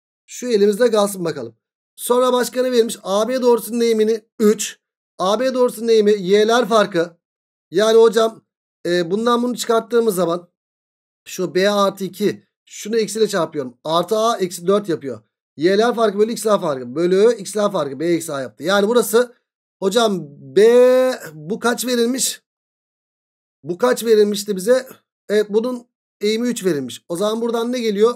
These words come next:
Şu yukarıda yapayım işlemin devamını. Hocam bununla bunu çarptım, üç B eksi A. Burası da B artı A, A eksi iki yaptı ya şurası.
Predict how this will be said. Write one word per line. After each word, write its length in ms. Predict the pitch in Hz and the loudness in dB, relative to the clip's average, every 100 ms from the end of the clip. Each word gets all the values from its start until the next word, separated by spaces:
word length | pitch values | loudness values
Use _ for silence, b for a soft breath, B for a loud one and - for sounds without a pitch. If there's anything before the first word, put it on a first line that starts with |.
| - | -4
Şu 180 | - 214 | -14 -8
yukarıda 380 | 202 202 196 202 | -4 -4 0 0
yapayım 260 | 202 147 | -2 -6
işlemin 340 | 131 151 135 131 | -6 -8 -8 -8
devamını. 480 | 131 123 147 214 - _ _ _ _ _ | -10 -6 -6 -6 -10 _ _ _ _ _
Hocam 280 | 190 220 233 | -2 -2 -2
bununla 180 | 247 233 | 0 0
bunu 120 | 240 | 0
çarptım, 360 | 220 208 240 | -2 -2 -4
üç 180 | 240 - | -10 0
B 60 | 208 | 0
eksi 240 | 208 208 | 2 0
A. 200 | 208 147 | -4 -4
Burası 380 | 143 175 220 208 | -6 0 2 2
da 140 | 202 175 | -4 2
B 140 | 220 | 2
artı 320 | 220 196 185 | 2 -2 -4
A, 440 | 170 196 196 165 170 | -4 -2 -2 -2 -4
A 160 | 170 _ | -4 _
eksi 460 | 170 170 - 233 - _ _ | -6 -6 -8 -10 -12 _ _
iki 200 | - - | -20 -6
yaptı 260 | 190 180 208 | -4 -4 -4
ya 260 | 202 113 _ | -4 -6 _
şurası. 580 | - - 135 117 226 | -16 -10 -8 -8 -14